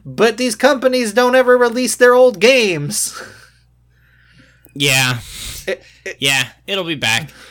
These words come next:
Speaker 2: And what we, we have other ways of talking about it, so I'm, I'm certain we'll
Speaker 1: Yeah,
Speaker 2: talk about
Speaker 1: we
Speaker 2: it.
Speaker 1: have other ways to talk about it, even if,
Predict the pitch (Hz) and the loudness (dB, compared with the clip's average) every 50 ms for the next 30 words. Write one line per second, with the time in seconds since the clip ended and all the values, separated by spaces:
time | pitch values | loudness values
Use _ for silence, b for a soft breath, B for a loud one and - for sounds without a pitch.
0 | B B B - 240 247 247 247 233 185 254 262 254 247 - 240 254 254 220 170 | B B B -2 -2 0 0 -2 -2 -2 -4 -4 -4 -4 -4 -2 -2 0 0 0
1 | 165 147 156 147 135 120 123 120 123 120 113 113 - - 117 107 101 - 117 101 | -2 -2 -2 -4 -4 -4 -4 -2 -2 -2 -4 -8 -10 -8 -8 -8 -8 -8 -10 -10
2 | 90 95 95 95 95 92 - - - 147 131 127 135 131 131 135 147 147 139 131 | -10 -8 -8 -8 -10 -12 -8 -8 -6 -6 -6 -8 -10 -10 -10 -10 -8 -6 -4 -4
3 | - - 135 123 120 85 107 95 156 160 151 147 - - 151 139 143 196 285 320 | -4 -4 -4 -6 -10 -14 -10 -2 2 2 2 2 0 -4 -6 -4 0 2 2 4
4 | - - 254 202 170 175 165 147 156 147 139 139 135 127 123 - - 127 120 139 | 6 6 6 6 6 6 4 4 2 2 2 2 2 2 0 -4 -8 -6 -4 -4
5 | 127 117 - 143 120 123 117 117 117 123 - - 202 185 180 170 185 165 170 156 | -4 -2 -4 -4 -4 -4 -4 -4 -6 -8 -8 -6 -4 -2 2 2 2 2 2 2
6 | 151 139 127 - | 2 0 0 -2